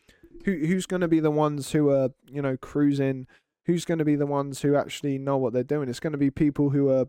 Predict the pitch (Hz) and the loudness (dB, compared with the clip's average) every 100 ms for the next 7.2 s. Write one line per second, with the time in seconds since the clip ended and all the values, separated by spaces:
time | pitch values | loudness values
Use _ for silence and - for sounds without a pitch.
0 | - - 147 - 127 - 165 180 113 120 | -2 -2 -2 -2 -10 -4 -4 -2 -4 -10
1 | _ _ _ _ - 135 139 135 131 - | _ _ _ _ -6 0 0 0 -6 -14
2 | _ _ 139 131 123 127 131 123 - 131 | _ _ -4 -2 0 0 -2 -8 -2 0
3 | 143 143 143 151 147 135 104 - 113 - | 2 0 0 0 -4 -6 -8 -10 -12 -8
4 | 127 143 151 147 113 - 123 120 113 - | -4 -2 -2 -6 -8 -10 -6 -6 -6 -14
5 | _ _ _ _ _ _ _ - 143 143 | _ _ _ _ _ _ _ -8 -2 2
6 | 143 143 139 - _ - 123 117 117 113 | 2 0 -4 -10 _ -14 -6 -4 -4 -4
7 | 135 135 | -4 -4